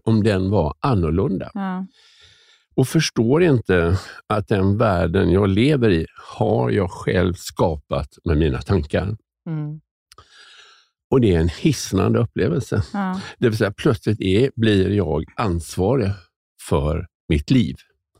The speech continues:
Speaker 1: Och att förstå innehållet, äh, äh, kräver på sätt och vis att man vågar säga och se, fejsa det, att jag ensam har ansvar för om mitt liv blir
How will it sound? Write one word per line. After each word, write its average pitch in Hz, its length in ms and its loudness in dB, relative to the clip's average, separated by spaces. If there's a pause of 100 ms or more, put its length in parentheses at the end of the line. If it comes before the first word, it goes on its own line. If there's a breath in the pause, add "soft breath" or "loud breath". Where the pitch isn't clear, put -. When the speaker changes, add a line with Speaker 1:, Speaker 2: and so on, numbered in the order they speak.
(1080 soft breath)
Speaker 1:
Och 110 120 0
att - 120 -4
förstå 151 440 2
innehållet, 95 640 4
äh, - 60 0 (440 loud breath)
äh, 85 60 -2 (140)
kräver 139 500 2
på - 140 0
sätt 82 260 -2
och 87 80 0
vis 73 540 -2 (720 loud breath)
att 85 160 -2
man 90 200 4
vågar 85 300 2
säga 110 600 0
och 92 180 0
se, 87 520 0
fejsa 117 640 0
det, 76 180 0
att 67 420 -4 (400 loud breath)
jag 87 340 2
ensam 73 580 0
har 80 260 -2
ansvar 80 500 -2
för 101 260 2
om 90 140 2
mitt 90 160 2
liv 82 200 2
blir 78 300 0